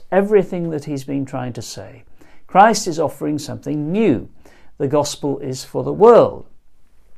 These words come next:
Christ alone is enough. It's not Christ and anything. It is just Christ. And so he's really cross, and he starts, "I am astonished that you are so quickly deserting the one who called you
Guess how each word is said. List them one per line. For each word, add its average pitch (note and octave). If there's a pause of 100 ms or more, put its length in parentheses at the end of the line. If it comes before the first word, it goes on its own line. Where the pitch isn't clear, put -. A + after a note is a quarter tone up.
(140)
Christ D#3
alone D3
is B2+
enough. B2+ (240)
It's C3
not E3+
Christ C#3 (160)
and C#3 (100)
anything. G3
It C#3
is E3+
just -
Christ. - (800)
And G3
so A#3+
he's B3
really C#4+
cross, -
and D3+
he E3
starts, G3 (240)
"I F#3+
am G#3+
astonished -
that -
you C3
are B2+
so C#3
quickly G3+
deserting F#3+
the F3+
one E3
who C#3
called F#3
you D#3